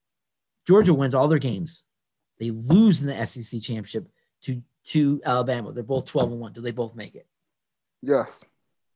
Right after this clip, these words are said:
Speaker 1: <laughs>
Speaker 2: <laughs> They both played a tough schedule. I'm not respecting Iowa's schedule that much.
Speaker 1: Okay.
Speaker 2: They wouldn't have beat Penn State if Penn State quarterback didn't go down. It just,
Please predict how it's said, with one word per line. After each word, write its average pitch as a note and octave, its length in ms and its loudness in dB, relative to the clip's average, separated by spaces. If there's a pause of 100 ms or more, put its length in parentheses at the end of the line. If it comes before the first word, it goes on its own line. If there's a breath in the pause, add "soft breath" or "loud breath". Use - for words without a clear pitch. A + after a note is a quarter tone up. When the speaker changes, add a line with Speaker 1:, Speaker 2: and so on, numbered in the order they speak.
(340)
Speaker 1:
<laughs> - 1300 4 (140)
Speaker 2:
<laughs> D#3 800 2
They C#3 100 8
both E3+ 320 8
played F#3+ 220 8
a F3 40 4
tough - 300 4
schedule. A3 560 2 (760)
I'm F3 200 2
not F3+ 160 4
respecting F3 440 2
Iowa's F3+ 400 4
schedule G3 360 2
that E3 160 0
much. C3+ 280 -6 (2000)
Speaker 1:
Okay. C#3 360 -12 (460)
Speaker 2:
They D#3+ 120 -2
wouldn't A3+ 320 6
have F#3+ 80 -4
beat A3+ 220 -4
Penn A3+ 200 4
State A3+ 240 0
if C4+ 100 -6
Penn F#3+ 180 -2
State F3+ 240 -2
quarterback E3+ 440 0
didn't E3 200 -4
go D#3+ 120 0
down. C3+ 300 -2 (200)
It D#3+ 180 -6
just, F#3 320 2